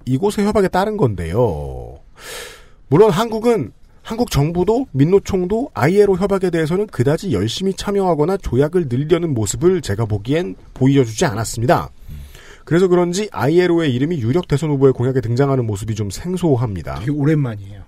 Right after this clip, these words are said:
Speaker 1: 네.
Speaker 2: 네.
Speaker 1: 한때 들리나, 등장했었어요.
Speaker 2: 그렇죠.
Speaker 1: 더불어민주당의 <clears throat> 윤장현 광주시장이 꺼낸 단어인 광주형 일자리라는 말이 있습니다.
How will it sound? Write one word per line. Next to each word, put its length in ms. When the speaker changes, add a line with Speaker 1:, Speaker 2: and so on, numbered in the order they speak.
Speaker 1:
네. 280
Speaker 2:
네. 220
Speaker 1:
한때 440
들리나, 340
등장했었어요. 680
Speaker 2:
그렇죠. 320
Speaker 1:
더불어민주당의 800
<clears throat> 80
윤장현 580
광주시장이 560
꺼낸 280
단어인 380
광주형 540
일자리라는 840
말이 240
있습니다. 680